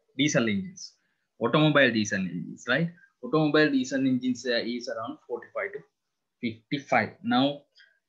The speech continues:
you might be thinking, what is, uh, high speed diesel automobile, uh,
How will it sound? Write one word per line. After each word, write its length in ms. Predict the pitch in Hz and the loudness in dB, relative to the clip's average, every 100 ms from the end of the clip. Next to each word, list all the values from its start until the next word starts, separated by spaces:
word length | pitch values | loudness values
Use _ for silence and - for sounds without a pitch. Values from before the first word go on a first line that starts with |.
| _ | _
you 80 | - | -4
might 200 | 160 170 | 2 2
be 100 | 170 | 2
thinking, 360 | 175 175 180 170 | 2 0 2 2
what 160 | 135 165 | 2 0
is, 180 | 151 - _ _ _ _ 117 | -6 -12 _ _ _ _ -8
uh, 240 | 110 110 107 | -6 -6 -2
high 160 | 127 | -2
speed 300 | 135 - 135 | -2 -4 -6
diesel 280 | 123 113 - | -4 -8 -8
automobile, 540 | 113 113 117 110 110 110 | -8 -6 -4 -4 -4 -6
uh, 920 | - _ - 90 95 - 101 90 90 | -10 _ -14 -10 -8 -10 -12 -14 -18